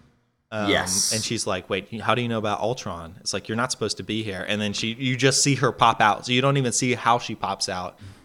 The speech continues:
Speaker 1: You just see her get
Speaker 2: Um,
Speaker 1: eradicated from the bubble.
Speaker 2: So, oh, and Vision goes to Doctor Nielsen, be-, who's trying to go on vacation
Speaker 1: Yeah.
Speaker 2: while his,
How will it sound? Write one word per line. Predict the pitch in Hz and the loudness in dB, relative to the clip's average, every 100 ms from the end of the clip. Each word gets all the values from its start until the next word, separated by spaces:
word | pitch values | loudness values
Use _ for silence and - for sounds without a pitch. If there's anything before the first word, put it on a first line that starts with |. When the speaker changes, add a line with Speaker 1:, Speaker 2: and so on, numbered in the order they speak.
| - | -10
Speaker 1:
You | 113 | -4
just | 110 - | -2 0
see | 123 113 | 2 0
her | 117 110 | 0 -2
get | 104 117 107 | 0 0 6
Speaker 2:
Um, | 101 95 87 80 - _ _ _ - | 6 6 4 -2 -12 _ _ _ -2
Speaker 1:
eradicated | 107 104 107 - 107 104 98 | 4 4 4 0 -2 -4 -8
from | - 101 | -8 -8
the | 92 92 92 - _ _ _ - | -8 -8 -10 -14 _ _ _ 0
bubble. | 107 92 90 _ _ _ _ _ _ _ _ _ _ _ | 0 0 -8 _ _ _ _ _ _ _ _ _ _ _
Speaker 2:
So, | - - 101 98 95 87 - | -2 8 10 10 8 4 2
oh, | 107 104 | 8 8
and | 95 92 | 8 6
Vision | 117 117 113 | 2 4 6
goes | 107 101 92 | 8 8 6
to | - | 0
Doctor | 95 95 - 95 | 4 6 4 0
Nielsen, | 90 92 87 - 80 78 80 _ _ - | 2 2 2 0 -4 -4 -8 _ _ -10
be-, | 85 | -6
who's | 98 90 82 - - _ - | -2 -2 0 0 -2 _ -4
trying | 101 95 | 0 0
to | 90 | 2
go | 92 | 2
on | 87 | 2
vacation | 80 80 85 78 107 | 2 0 0 -2 0
Speaker 1:
Yeah. | 101 78 - | 0 -2 -6
Speaker 2:
while | 82 78 76 | -2 0 0
his, | 82 76 - - | -2 -4 -6 -10